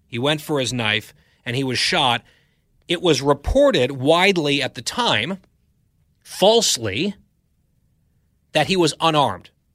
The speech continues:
So this was cops shoot unarmed black man, and there were massive riots in that town. And we talked about it here on the show at the time. Kenosha, I mean, we saw it in, you know, Oakland, California, or Portland, Oregon, or Chicago, Illinois,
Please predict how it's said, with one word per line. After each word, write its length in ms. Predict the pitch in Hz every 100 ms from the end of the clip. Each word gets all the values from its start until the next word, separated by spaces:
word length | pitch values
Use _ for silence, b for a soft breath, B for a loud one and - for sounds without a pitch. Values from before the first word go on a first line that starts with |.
| _ _ _ _ _ _ _
So 120 | - 147
this 160 | 151
was 160 | 156 123
cops 380 | - 175 180 -
shoot 320 | - 165 156
unarmed 640 | 151 151 139 131 131 127 -
black 320 | 135 139 139
man, 260 | 127 104 113
and 180 | 139 127
there 160 | 135
were 480 | 131 123 123 123 117 _ _ _ _ _ _ _ _
massive 680 | 117 135 208 190 160 151 113
riots 580 | 127 107 87 - - - _ _ _ _ _ -
in 140 | 151
that 220 | 135 120
town. 260 | - 123 98
And 60 | 110
we 80 |
talked 300 | 131 185 214
about 200 | 202 185
it 80 | 175
here 140 | 175 165
on 100 | 156
the 60 |
show 220 | 120 156
at 80 | 135
the 80 | 123
time. 240 | - 117 107 B B
Kenosha, 480 | - 156 185 226 -
I 40 | 156
mean, 120 | 147
we 100 | 139
saw 300 | - 196 202
it 60 |
in, 120 | 185 156
you 80 |
know, 140 | 123 117
Oakland, 380 | 151 156 180 165
California, 880 | 151 135 127 - 196 185 170 160 156 B
or 120 | - 117
Portland, 600 | - 175 175 165 139 -
Oregon, 580 | 170 180 180 156 156 156 B B
or 100 | 131
Chicago, 640 | - 139 - 160 160 147 147
Illinois, 720 | 139 120 113 160 165 156